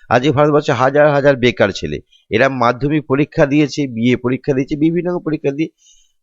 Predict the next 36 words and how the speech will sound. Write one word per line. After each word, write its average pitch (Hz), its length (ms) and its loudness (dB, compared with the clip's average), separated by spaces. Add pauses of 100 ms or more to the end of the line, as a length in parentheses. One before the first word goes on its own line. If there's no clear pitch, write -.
(120)
বসে 147 540 2 (440)
নাই 147 320 2
টোটো 147 280 0
চালাচ্ছে, 156 580 2 (640)
নাইট 131 340 0
ফুডের 104 280 -2
ব্যবসা 78 320 -4
করছে, - 440 -18 (180)
মানে 160 180 2
ওই 147 200 0 (160)
ভাঙড়িগুলো 104 680 -4 (260)
কিনছে, 107 340 -10 (500)
ব্যবসা 120 300 -4
করছে। - 340 -20 (300)
এই 180 160 6
বেকার 185 440 4
ছেলেগুলো 180 520 4
যে 180 180 4
এই 180 140 4
যে 165 80 -4
তারাও 165 260 4
তো 190 120 -2
মাধ্যমিক 170 320 2
পরীক্ষা 160 320 2
দিয়ে 151 340 2
টাকা 135 320 0
পয়সা 139 280 0
খরচ 127 260 0
করে 131 240 2
বেকার 117 360 2
হয়ে 117 160 4
পড়ে 104 280 2
আছে, 95 200 -2
ঝালমুড়ি 101 460 0
বিক্রি 92 340 -8
করছে, 92 300 -2